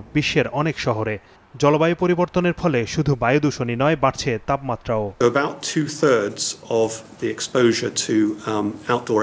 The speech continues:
Speaker 2: air pollution is from burning of fossil fuels. So basically the same polluting decisions that we're taking, which are driving climate change, are also driving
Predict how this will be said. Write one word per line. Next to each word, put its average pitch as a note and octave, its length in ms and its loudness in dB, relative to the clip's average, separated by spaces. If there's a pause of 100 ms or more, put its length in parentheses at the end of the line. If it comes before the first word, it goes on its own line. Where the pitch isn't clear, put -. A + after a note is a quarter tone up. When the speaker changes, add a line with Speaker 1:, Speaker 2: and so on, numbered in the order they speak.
Speaker 2:
air A2 140 -2
pollution G2+ 380 -4 (640)
is A#2 160 2
from A2+ 100 0 (100)
burning G#2+ 260 0
of G#2 100 -10
fossil - 320 -8
fuels. G2 300 -6 (460)
So C3+ 60 2 (160)
basically C3 420 -2 (100)
the - 140 -6
same B2 160 2 (120)
polluting A#2 500 -2
decisions A2 420 -6
that - 120 -12
we're G#2 240 -8
taking, A2+ 320 -4
which - 180 -10
are - 120 -8
driving G#2+ 360 0
climate G#2+ 340 -6
change, G#2 200 -8 (400)
are A2+ 180 2
also G#2+ 220 0 (160)
driving G2+ 340 -6